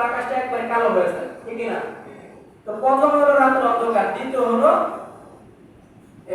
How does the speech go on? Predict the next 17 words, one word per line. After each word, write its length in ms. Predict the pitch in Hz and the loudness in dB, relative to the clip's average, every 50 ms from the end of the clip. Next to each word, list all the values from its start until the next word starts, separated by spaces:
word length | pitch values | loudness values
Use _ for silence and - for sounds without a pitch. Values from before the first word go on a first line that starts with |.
| 190 214 | -6 -2
মেঘের 280 | 240 269 262 262 262 247 233 | 0 2 4 4 4 4 2
অন্ধকার, 300 | 233 226 208 208 190 180 - - | 2 0 -2 -2 -2 -2 -2 -4
তৃতীয় 240 | 269 269 269 262 240 | -6 -6 -2 0 2
হলো 160 | 233 233 226 | 2 2 2
সমুদ্রের 540 | 233 233 233 269 269 277 277 269 240 240 226 226 - | 2 0 0 2 2 2 2 2 0 -2 -2 -2 -2
ঢেউয়ের 300 | 185 208 226 233 220 196 190 | -2 0 4 6 6 6 6
অন্ধকার। 360 | - 185 180 - - - - - - - - - - - | 4 2 0 0 -2 -4 -4 -6 -10 -12 -16 -18 -18 -12
তো 60 | 214 185 190 - - - | -6 -6 -6 -6 -6 -10
তিন 260 | 320 330 339 330 311 285 285 | -10 -6 -4 -2 0 2 2
অন্ধকার 380 | 285 277 285 277 277 277 269 262 254 | 2 4 4 4 6 6 4 4 2
নিচের 300 | 262 - 277 277 277 269 262 247 | 0 -2 0 0 2 2 2 0
মধ্যে 200 | 240 247 240 233 226 233 | -2 -2 -2 -4 -4 -2
যেতে 240 | 262 254 247 262 262 | -4 -4 -4 -4 -2
হবে, 180 | 254 247 247 233 233 233 | -2 -2 -2 -2 -2 -4
তোমার 220 | 240 233 233 226 226 226 | -4 -4 -4 -4 -4 -4
নিজের 260 | 262 269 269 262 240 - - - - | -6 -6 -4 -4 -4 -4 -4 -4 0
হাত 300 | - - 262 277 277 | 2 2 4 4 4